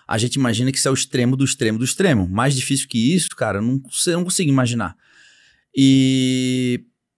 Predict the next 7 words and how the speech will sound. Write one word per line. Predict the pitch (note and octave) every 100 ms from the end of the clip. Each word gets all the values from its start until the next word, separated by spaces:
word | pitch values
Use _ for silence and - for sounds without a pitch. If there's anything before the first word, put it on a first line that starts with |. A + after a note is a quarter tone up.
| _ _ _ _ _ _ _ -
é | D#3
difícil | - - F#3+ -
um | C#3 B2 A#2+
atleta, | A2+ C3 B2+ C3
uma | A#2+ A#2
pessoa, | A2+ G#2+ - B2+ A#2+ A#2 A2 G#2 - - _ _
é, | G#2+ G2+ G2 F2 -